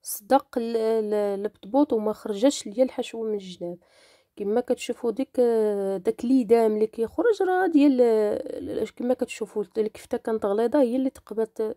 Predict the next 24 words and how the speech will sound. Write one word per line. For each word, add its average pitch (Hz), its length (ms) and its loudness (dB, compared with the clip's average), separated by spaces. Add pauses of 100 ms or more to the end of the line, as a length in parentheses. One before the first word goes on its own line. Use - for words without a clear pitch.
(160)
تقبات - 400 -8
البطبوط، 220 420 0
ولكن 226 500 -2 (560)
راه 214 340 0
كيجي 202 540 -6 (280)
غزال. 175 400 2 (260)
كنتمنى 226 460 -6
انكم 233 600 -4 (160)
تجربوه 220 600 -2
بهذه 190 400 -2 (160)
الطريقه 214 480 -4
اللي 233 160 -2
قلت - 240 -10
لكم 208 320 -4
عليها، 214 300 -2
راه 220 160 2
غادي 208 180 0
يصدق - 400 -6
ان 202 80 -8
شاء - 280 -10
الله 208 200 -6
معكم 196 420 -6
من 254 240 0 (180)
اول، 262 340 0